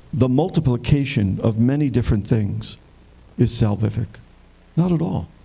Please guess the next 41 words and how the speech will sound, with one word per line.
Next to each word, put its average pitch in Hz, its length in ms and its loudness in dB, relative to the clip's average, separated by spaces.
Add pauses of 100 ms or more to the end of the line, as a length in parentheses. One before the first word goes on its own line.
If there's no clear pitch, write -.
(400)
You 175 100 2
don't 240 240 0
think 196 460 -4
that 147 120 2
a 135 60 -2
guy 135 460 0
who 127 160 0
just - 240 -2
dedicated 147 720 0
himself 117 640 -2 (560)
to 113 140 2
g-, 98 200 -2
going 147 320 2
around 135 360 0
the 135 80 0
corner 127 480 0
to 123 120 0
the 110 100 0
nursing 123 460 0
home 131 300 2
that 113 140 0
was 110 200 2
in 127 120 2
his 123 160 0
parish 120 360 0
confines 113 720 -2 (320)
and 123 220 0
did 156 180 0
that 135 200 -2
for 127 100 0
thirty 143 400 0
years, 123 600 0 (280)
you 190 180 2
don't 196 200 0
think 151 300 -2
that's 135 280 -2
worthy 131 260 2
of 117 100 0
being 123 240 0
a 110 40 0
saint? 127 340 -2